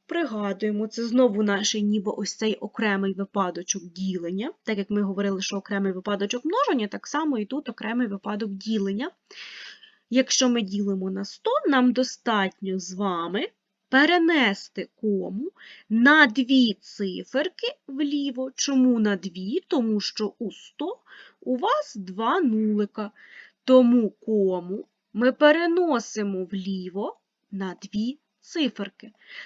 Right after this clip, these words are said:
Запишемо після дорівнює те число, в якому ми будемо переносити кому, тобто двадцять три цілих вісім десятих.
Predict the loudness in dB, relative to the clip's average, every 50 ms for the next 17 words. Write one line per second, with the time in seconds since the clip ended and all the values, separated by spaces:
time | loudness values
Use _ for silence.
0 | -20 -20 -12 -2 2 2 2 2 2 2 2 2 2 2 2 2 2 0 0 -2
1 | -4 -4 -4 -4 -4 -2 -2 -2 -2 0 0 0 0 0 0 -2 -2 -4 -4 -4
2 | -6 -6 -4 -6 -8 -10 -12 -10 -8 -4 -4 -4 -2 -2 -2 -4 -4 -6 _ -6
3 | -4 -4 -4 -2 -2 -2 -2 -2 -4 -4 -6 -8 -8 -8 -8 -8 -6 -6 -6 -6
4 | -8 -8 -8 -10 -12 -10 -10 -10 -12 -10 _ -8 -6 -6 -6 -8 -10 -14 -10 -6
5 | -4 -4 -4 -4 -8 -10 -10 -8 -8 -6 -4 -2 0 0 0 -2 -6 -10 -10 -10
6 | -10 -10 _ -12 -12 -10 -12 -14 _ -18 -16 -14 -12 -10 -8 -8 -6 -6 -6 -8
7 | -8 -12 -20 _ _ -20 -20 -20 -20 -20 -20 _ _ _ -18 -14 -10 -8 -6 -6
8 | -6 -8 -10 -8 -6 -6 -6 -6 -8 _ _ _ _ _ -6 -2 -2 -2 -2 -2
9 | -6 -8 -8 -8 -8 -12 -16 -20 -20 -20